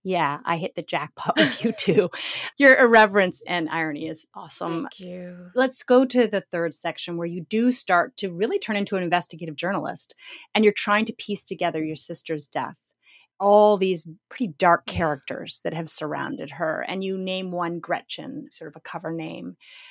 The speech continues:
Speaker 1: How are you feeling now?
Speaker 2: I think that,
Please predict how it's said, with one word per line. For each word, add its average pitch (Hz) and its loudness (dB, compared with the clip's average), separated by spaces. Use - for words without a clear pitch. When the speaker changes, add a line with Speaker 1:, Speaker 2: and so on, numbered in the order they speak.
Speaker 1:
How - -8
are 339 0
you 302 2
feeling 233 -2
now? 160 -2
Speaker 2:
I 302 -2
think 240 -4
that, 196 -6